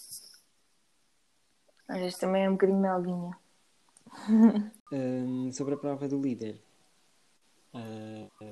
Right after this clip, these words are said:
Speaker 2: pronto, foi aquilo que nós vimos, em que eles iam expulsando uns aos outros, ali de uma forma, de uma ordem aleatória que escolheram com o número.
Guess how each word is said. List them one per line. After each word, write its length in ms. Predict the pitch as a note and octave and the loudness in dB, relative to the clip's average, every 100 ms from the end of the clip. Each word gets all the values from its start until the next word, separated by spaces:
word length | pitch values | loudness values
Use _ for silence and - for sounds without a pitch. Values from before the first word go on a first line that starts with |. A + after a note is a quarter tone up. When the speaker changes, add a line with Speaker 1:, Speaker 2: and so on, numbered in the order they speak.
| - | -18
Speaker 2:
pronto, 300 | - G#2 - | -18 -16 -16
foi 140 | A2 | -12
aquilo 180 | G#2+ A2 | -12 -12
que 60 | G#2+ | -14
nós 160 | A2 G#2+ | -14 -14
vimos, 400 | A#2 C3 C3 A#2+ | -14 -14 -14 -14
em 80 | |
que 80 | A2 | -16
eles 120 | A2+ A2+ | -16 -16
iam 80 | |
expulsando 480 | A2+ - A2+ A2+ A2+ | -18 -18 -18 -16 -14
uns 100 | A2 | -12
aos 200 | A#2 A2+ | -12 -12
outros, 240 | C#3 C#3 A#2 | -12 -12 -14
ali 180 | G#2+ | -12
de 80 | A2+ - - _ - | -14 -16 -20 _ -18
uma 120 | A2+ | -18
forma, 380 | - A2+ A2+ A2+ C3+ | -16 -16 -16 -18 -18
de 120 | A#2 | -16
uma 380 | A2+ A2 G#2+ - _ _ | -16 -16 -18 -20 _ _
ordem 300 | B2 A2+ A#2 | -12 -10 -10
aleatória 500 | A#2 A2+ - A2 G#2+ | -12 -12 -12 -14 -16
que 80 | - | -20
escolheram 380 | - - A#2+ A2 | -20 -14 -14 -14
com 140 | G#2+ | -16
o 40 | A#2 | -18
número. 240 | B2+ D3 | -16 -18